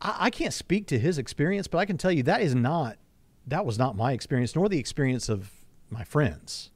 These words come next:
And we always talked pretty openly about these things. The reason that Christian schools and Christian colleges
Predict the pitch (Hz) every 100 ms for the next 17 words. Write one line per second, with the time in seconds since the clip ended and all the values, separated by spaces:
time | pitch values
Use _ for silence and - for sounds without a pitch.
0 | - - - - 165 233 113 101 - 104
1 | - 110 98 151 113 95 98 - - -
2 | 113 - - - - - - _ _ _
3 | - 143 180 262 277 233 185 135 - 170
4 | - 107 - 196 156 98 104 113 - -
5 | - 123 110 107 - 160 139 117 151 170
6 | 156 107 101 - -